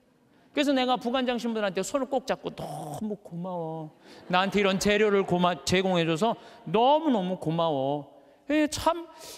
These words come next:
이렇게, 내 이렇게 후배 신부들이 강론 잘하는 거 보면 기분이 너무 좋아요. 그 또 막 사목 잘하면은 막 박수 쳐주고 싶고. 그럼 내가 행복해요. 근데 "어, 저놈 새끼 봐라. 나보다 강론을 잘하네?"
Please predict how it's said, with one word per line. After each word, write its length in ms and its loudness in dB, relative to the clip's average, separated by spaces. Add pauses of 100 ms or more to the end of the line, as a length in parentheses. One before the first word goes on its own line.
(120)
이렇게, 420 0
내 320 0
이렇게 320 0
후배 380 0
신부들이 520 -2
강론 420 -4
잘하는 300 -2
거 60 -8
보면 180 -10
기분이 300 -10
너무 300 -4
좋아요. 240 -10 (160)
그 80 -6
또 160 -4
막 160 -2
사목 580 -4
잘하면은 500 0 (400)
막 560 -8
박수 360 -12
쳐주고 340 -12
싶고. 460 -14 (640)
그럼 300 2
내가 160 2
행복해요. 680 -4 (520)
근데 200 -2
"어, 80 2
저놈 320 0
새끼 200 -2
봐라. 320 2 (200)
나보다 300 2
강론을 560 2
잘하네?" 500 2